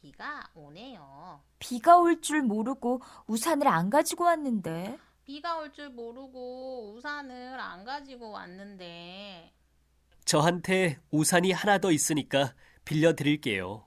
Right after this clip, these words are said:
Speaker 1: 저한테 우산이 하나 더 있으니까 빌려드릴게요. 오, 정훈 씨 착한데요?
Speaker 2: 고마워요. 제가 정훈 씨한테 여러 가지로 신세를 지는 것 같아요.
Speaker 1: 고마워요.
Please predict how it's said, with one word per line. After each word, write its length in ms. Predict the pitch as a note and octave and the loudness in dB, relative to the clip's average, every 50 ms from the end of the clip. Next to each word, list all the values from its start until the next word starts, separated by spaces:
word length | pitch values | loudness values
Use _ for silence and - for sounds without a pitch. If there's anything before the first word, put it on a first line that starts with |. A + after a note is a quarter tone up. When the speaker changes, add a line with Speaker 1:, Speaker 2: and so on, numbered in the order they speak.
| _ _ _ _ | _ _ _ _
Speaker 1:
저한테 680 | _ D#3+ E3 E3+ E3 D#3+ D#3+ - D4 E4+ E4 A3+ - - | _ -12 -12 -12 -12 -14 -14 -12 -10 -10 -10 -12 -14 -18
우산이 600 | E3 E3 - F3 D#3+ D#3 F3 A3+ C#4 D#4 D#4+ D#4+ _ | -20 -20 -20 -18 -18 -18 -16 -16 -16 -18 -18 -18 _
하나 320 | - D#4 D#4+ D#4+ D#4 D#4 | -16 -14 -12 -12 -12 -12
더 160 | D4+ D4 D4 C4 | -10 -12 -12 -12
있으니까 800 | F3 F3 _ - A#3+ B3 A#3+ G3 E3 _ - F#3 B3 - - - _ | -14 -18 _ -20 -18 -18 -18 -18 -20 _ -12 -12 -12 -12 -12 -16 _
빌려드릴게요. 1080 | - D#3 D#3 G#3 B3+ C4+ A#3 G3+ F3 D#3+ D#3+ D#3 _ - C#3+ C3 B2 C3 D3 D3+ C#3+ - _ _ - | -18 -16 -12 -12 -12 -12 -14 -16 -16 -18 -20 -20 _ -20 -20 -20 -20 -20 -20 -20 -20 -20 _ _ -18
오, 240 | E3+ F3+ F3 C#3+ | -16 -14 -14 -16
정훈 240 | - - D3 D#3 D#3+ | -16 -18 -18 -18 -18
씨 80 | D#3 C#3+ | -18 -18
착한데요? 480 | - F#3 - - F3+ E3 C#3+ C#3 E3+ | -16 -14 -12 -12 -12 -12 -12 -10 -6
Speaker 2:
고마워요. 800 | A#3 C4 A3 A3+ C#4 D4+ D#4+ D4+ C#4 A#3+ G#3+ F#3+ F#3 G3+ G#3+ A3 - _ _ _ _ _ _ _ _ _ _ _ _ _ | -2 2 6 8 10 10 10 10 10 8 8 8 6 4 2 0 -4 _ _ _ _ _ _ _ _ _ _ _ _ _
제가 260 | - - A#3 G#3+ B3 B3+ | 0 2 4 6 6 6
정훈 340 | - B3+ G#3+ F#3+ A#3+ D4+ | 6 4 4 4 2 2
씨한테 760 | E4 - - D#4 C#4+ C#4 C4+ - - C#4+ A3+ A3+ C4 C4 - - _ | 2 2 4 4 4 4 2 2 2 4 4 4 2 0 -4 -10 _
여러 280 | - D#3+ F3 F3+ G#3+ A#3 | 4 6 8 8 8 8
가지로 440 | B3 B3+ B3 - A#3 A3 A3 A3 A3+ | 8 6 6 4 0 0 2 2 2
신세를 480 | C4+ - - G4 G4+ - A4+ G4+ F#4+ F#4 | 2 0 -2 -4 0 0 2 2 2 2
지는 240 | - D#4+ C#4+ D4+ C#4 | 0 -2 -4 -2 -2
것 120 | B3 A#3 A3+ | -2 -2 -2
같아요. 760 | G3 A3 - - A#3 F#3 D#3 D3 C#3+ C#3+ D3+ E3+ F3+ F3 F3+ _ | -2 -6 -4 -4 -4 -4 -2 -2 -2 -2 -2 -4 -4 -6 -10 _
Speaker 1:
고마워요. 1000 | _ F3+ F3+ G#3 B3 C4+ C4+ B3 A3+ G#3 G3 F3+ E3 D#3+ D#3+ E3 F#3+ B3+ D#4+ - | _ -16 -12 -10 -10 -10 -8 -8 -8 -10 -10 -12 -12 -12 -12 -10 -8 -8 -10 -10